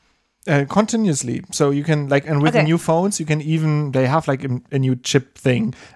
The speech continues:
Speaker 1: and it has, like, on the display, it can point where it's at within, like, an accuracy of, I don't know, fifty centimeters or something. So within a room with the new phone and this thing, um,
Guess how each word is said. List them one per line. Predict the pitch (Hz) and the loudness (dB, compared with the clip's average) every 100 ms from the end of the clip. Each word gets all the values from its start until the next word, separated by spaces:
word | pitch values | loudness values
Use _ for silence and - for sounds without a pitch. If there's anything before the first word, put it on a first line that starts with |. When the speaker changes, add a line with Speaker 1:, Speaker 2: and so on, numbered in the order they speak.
| - | -2
Speaker 1:
and | 139 | 0
it | 147 | 0
has, | 143 156 156 | 0 0 2
like, | 156 151 | 0 2
on | 175 | 0
the | |
display, | 165 180 - 139 | 2 0 2 0
it | 131 | 0
can | 131 | -4
point | - 156 151 135 131 | -2 0 0 -2 -2
where | 135 | 0
it's | 127 - | 0 0
at | 131 113 - - | 0 0 -2 -4
within, | 131 120 127 123 | 0 2 0 2
like, | 127 127 | 0 0
an | |
accuracy | 127 120 139 135 127 127 | -4 -2 0 0 0 0
of, | 123 - - _ _ | -2 -2 -10 _ _
I | 123 | -2
don't | 117 | 0
know, | 110 104 | 0 -4
fifty | - - 135 147 | -6 -2 0 0
centimeters | 139 143 143 147 160 156 | -2 0 0 0 0 -2
or | 147 | -2
something. | 156 151 170 170 | -2 0 -2 0
So | - | 0
within | 127 135 156 160 160 156 - | 0 2 2 2 0 -2 -2
a | |
room | 147 135 131 127 143 - - | 0 0 0 -2 -4 -8 -6
with | 151 160 | -2 0
the | 156 | 0
new | 139 139 | 0 0
phone | - 131 135 | 0 0 0
and | 127 | -4
this | 131 - | -6 -6
thing, | - 135 127 131 - - - - | -4 -2 -2 -6 -10 -20 -16 -4
um, | 139 139 131 131 | 0 0 -2 -6